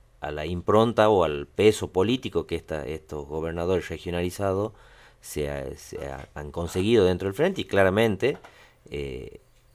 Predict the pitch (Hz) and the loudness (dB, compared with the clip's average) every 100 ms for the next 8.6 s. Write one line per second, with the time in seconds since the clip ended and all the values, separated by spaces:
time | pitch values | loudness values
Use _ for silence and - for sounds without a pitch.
0 | _ _ _ _ 90 85 92 90 107 117 | _ _ _ _ -8 -2 -2 0 0 4
1 | 135 117 90 82 82 80 - 87 80 80 | 4 4 0 0 0 -2 -4 -2 -2 -2
2 | - 87 92 90 - 87 - 104 87 78 | -4 -2 -2 -2 -4 -6 0 0 0 -2
3 | 76 78 78 85 87 92 95 78 76 78 | -4 -6 -4 -4 -2 0 0 -2 -6 -6
4 | 85 90 110 98 78 - - - - 92 | -6 -6 -2 -2 -4 -8 -20 -18 -8 2
5 | 120 127 190 151 82 92 110 98 85 87 | 2 6 6 6 6 6 6 4 2 4
6 | 92 101 101 76 80 - 95 87 87 92 | 4 4 2 0 -4 -4 -2 -2 -2 -2
7 | 92 110 127 - 76 - - 90 87 90 | -2 -2 -2 -4 -8 -8 -10 -10 -6 -6
8 | 85 78 76 - 71 | -6 -10 -12 -14 -14